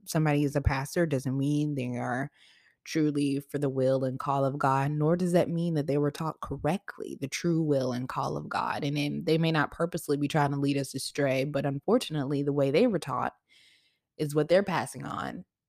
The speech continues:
and is leading us away from God instead of towards Him. So trust it, trust it, trust it source. Even if you're listening to a sermon online,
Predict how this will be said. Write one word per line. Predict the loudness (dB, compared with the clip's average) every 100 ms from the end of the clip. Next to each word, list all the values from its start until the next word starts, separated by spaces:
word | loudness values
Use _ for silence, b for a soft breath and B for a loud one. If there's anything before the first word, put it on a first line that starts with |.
| _ -4
and | -2
is | -2
leading | -2 0 -2
us | -4 -6 -10 -12 -16 _ _ _ _ _ _ _ -6 0
away | 4 4 4
from | 2 2
God | 2 -2 -2
instead | -4 -6 -4 -4
of | -2
towards | -2 -4 -4
Him. | -6 -4
So | 0 2 0
trust | 2 4 4 0 -2
it, | -2 -2 -2
trust | 2 2 0 -8 -6
it, | -6 -6 -2
trust | 0 0 -6 -8 -8
it | -8
source. | -6 -2 -2 -2 -6 -8 _ _ _ _ _ 2
Even | 4 4
if | 4
you're | 4
listening | 4 2 0 -2
to | 0 0
a |
sermon | 2 0 0 -2
online, | -4 -4 -4 -6